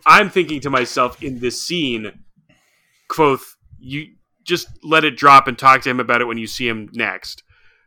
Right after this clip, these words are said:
Uh, but I also understand from Kvothe's perspective why he feels like he has to talk about it now.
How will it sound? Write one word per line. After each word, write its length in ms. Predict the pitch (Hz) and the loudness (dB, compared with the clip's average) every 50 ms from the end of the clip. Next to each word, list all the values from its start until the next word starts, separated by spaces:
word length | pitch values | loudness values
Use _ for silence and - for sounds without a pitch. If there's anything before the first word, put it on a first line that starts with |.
| _ _ _ _ | _ _ _ _
Uh, 380 | 127 123 120 117 113 107 107 104 - _ _ _ _ _ 123 _ | 4 6 6 6 6 6 2 0 -2 _ _ _ _ _ _ _
but 100 | 165 160 | 8 8
I 120 | 156 151 165 | 8 8 6
also 380 | - 165 170 165 - 160 143 147 | 4 2 2 2 0 -4 -4 -4
understand 600 | 156 143 143 131 - - - 160 156 147 135 - | -4 -4 -6 -6 -8 -6 -2 -2 -2 -2 -2 -4
from 180 | - 135 123 | -8 -12 -12
Kvothe's 320 | 117 - 147 135 127 - - | -10 -8 -6 -6 -6 -8 -10
perspective 520 | - 131 117 - - 139 - - 120 110 | -14 -14 -10 -4 -4 -4 -4 -4 -4 -2
why 140 | 123 123 117 | -2 -2 -2
he 120 | 104 110 | -4 -10
feels 340 | - - 139 135 123 113 - | -14 -10 -6 -6 -4 -6 -6
like 120 | 113 - | -10 -16
he 160 | - 117 98 - | -16 -18 -18 -18
has 320 | - - 147 143 139 - - | 0 2 2 2 2 -2 -10
to 80 | - | -16
talk 280 | 107 - 110 104 - - | -8 -6 -6 -6 -6 -6
about 180 | 98 98 98 - | -8 -8 -8 -8
it 80 | - - | -10 -8
now. 340 | 113 113 110 - - - | -6 -4 -4 -4 -6 -10